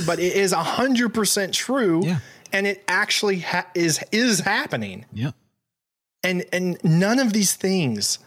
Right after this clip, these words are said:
Speaker 1: maybe there's a local news channel somewhere in the country that picks it up here and there,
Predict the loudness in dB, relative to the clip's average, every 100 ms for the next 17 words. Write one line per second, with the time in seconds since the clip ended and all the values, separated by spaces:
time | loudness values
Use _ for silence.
0 | _ _ _ -2 0 0 0 0 0 2
1 | 0 0 0 2 0 0 -2 -2 -2 -2
2 | -4 -4 0 0 0 2 2 2 0 0
3 | -2 0 0 -2 -4 -4 -2 0 0 -2
4 | -2 -2 0 0 -2